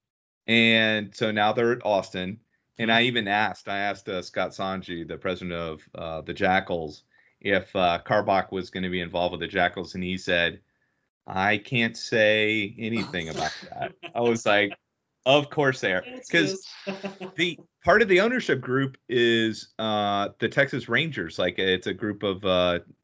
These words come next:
Speaker 1: uh, the Texas Ranger, not all the ownership for the Rangers, but a, a portion of 'em.
Speaker 2: Yeah.
Speaker 1: And, uh, the Rangers have a big Karbach brewery thing inside the stadium. So I was like, "Oh,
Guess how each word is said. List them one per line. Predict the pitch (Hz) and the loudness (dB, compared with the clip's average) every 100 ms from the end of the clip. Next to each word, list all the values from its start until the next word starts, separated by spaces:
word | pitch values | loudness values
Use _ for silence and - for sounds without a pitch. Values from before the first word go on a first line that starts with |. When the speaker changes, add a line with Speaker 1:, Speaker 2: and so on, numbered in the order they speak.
| - | -10
Speaker 1:
uh, | 95 92 - _ - | -6 -8 -10 _ -8
the | 117 107 | -2 -2
Texas | - 123 113 127 | 2 0 2 0
Ranger, | 117 117 110 101 98 - | 0 0 -6 -6 -8 -6
not | 127 117 | 2 2
all | - 107 107 104 | 4 6 6 6
the | 98 | 0
ownership | 98 92 - 87 | 0 -4 -4 -4
for | - 85 | -4 -10
the | 78 | -8
Rangers, | 82 85 82 85 | -8 -6 -4 -6
but | - 87 | -4 -6
a, | 85 _ - | -6 _ -14
a | 92 | -12
portion | - 113 107 92 | 0 2 2 -2
of | 80 | -6
'em. | 76 82 _ _ | -6 -12 _ _
Speaker 2:
Yeah. | - - - _ _ - | -16 -16 -18 _ _ -4
Speaker 1:
And, | 107 107 107 104 98 - | 2 4 4 4 0 0
uh, | 107 98 | 2 2
the | 98 | 4
Rangers | 107 196 175 131 78 - _ - | 2 2 2 0 0 -8 _ -4
have | 127 | -2
a | 117 | 0
big | 113 110 113 | 2 0 0
Karbach | - 110 117 110 110 - - | 0 2 2 2 0 -2 -12
brewery | 127 120 104 104 98 95 95 - _ _ _ _ _ - | -10 -4 -2 0 -2 -2 -6 -8 _ _ _ _ _ 0
thing | 107 101 95 | 2 2 -2
inside | 110 113 123 104 | -2 2 4 4
the | 95 | 0
stadium. | - 113 113 73 | 0 2 2 -4
So | - 90 | -2 0
I | |
was | 87 | 0
like, | 87 - | -2 -2
"Oh, | 92 80 | -2 -2